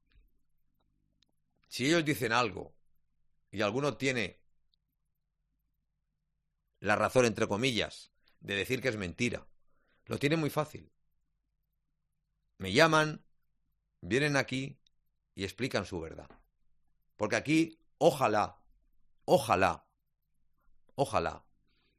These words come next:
Quique pudiera venir. Ojalá pudiera venir y pre-, y lo que estoy diciendo, preguntárselo a él directamente.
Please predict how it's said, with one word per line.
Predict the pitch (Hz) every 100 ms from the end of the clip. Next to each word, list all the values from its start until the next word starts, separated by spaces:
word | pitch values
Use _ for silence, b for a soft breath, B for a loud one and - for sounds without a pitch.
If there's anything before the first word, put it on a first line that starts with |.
| _ _ _ _ _ _ _ _ _ _
Quique | 147 143 95 87 - _ _ _ _ _ _ -
pudiera | 120 143 156
venir. | 131 147 127 - _ _ _ _ _ _ _ _ _ _ _ _ -
Ojalá | 135 131 139 135
pudiera | 107 123
venir | 117 147
y | 120
pre-, | 110 104
y | 110
lo | 107 110
que |
estoy | 107 165
diciendo, | 175 - 160 127 110 - b b
preguntárselo | 113 117 107 143 147 147
a | 143
él | 127
directamente. | 120 - 107 113 135 -